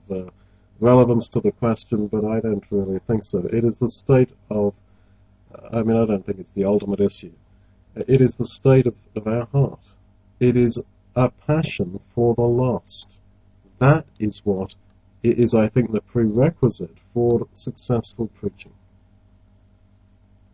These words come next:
Now, verse eleven.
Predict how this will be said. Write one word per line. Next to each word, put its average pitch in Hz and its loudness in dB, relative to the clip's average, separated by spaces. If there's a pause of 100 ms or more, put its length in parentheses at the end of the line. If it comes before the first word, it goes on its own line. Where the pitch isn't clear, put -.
(1200)
Now, 123 6 (320)
verse 139 6 (180)
eleven. 110 2